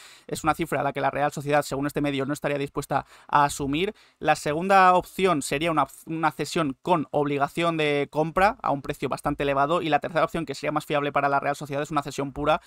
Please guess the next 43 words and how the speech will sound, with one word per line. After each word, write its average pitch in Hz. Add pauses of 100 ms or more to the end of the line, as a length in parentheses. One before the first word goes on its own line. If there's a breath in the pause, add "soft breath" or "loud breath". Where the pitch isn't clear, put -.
(240 loud breath)
eh, 135
para 143
que, 143
bueno, 165 (160)
Samu 147
llegue 147 (220 loud breath)
a 143
la 139
Real 143
Sociedad. 151
Primero 156
debería 156
deshacerse 151
de 143
Carlos 147
Fernández 143
o 143
de 143
Sadik, 143 (180 soft breath)
como 139
dijimos 147
ayer, 143
pero 165
la 175
Real 151
de 185
momento 160
sí -
que, 175
según 139
cope, 180
se -
está 160
moviendo 165
y 160
ya 143
está 151
tanteando 151
al 156
entorno 147
de 139
Samu 135
Morodion. 139